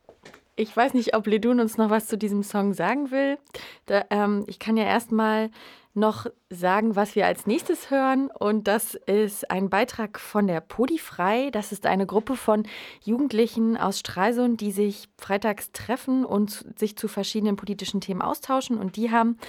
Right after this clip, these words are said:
als Beitrag zu unserem Radio schon vor einigen Monaten, ähm, sich mit dem Thema Arbeit auseinandergesetzt und einen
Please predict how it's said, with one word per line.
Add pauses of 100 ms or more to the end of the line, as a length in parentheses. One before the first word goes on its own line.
(300)
als
Beitrag
zu
unserem
Radio (360)
schon
vor
einigen
Monaten,
ähm, (400)
sich
mit
dem
Thema
Arbeit
auseinandergesetzt
und
einen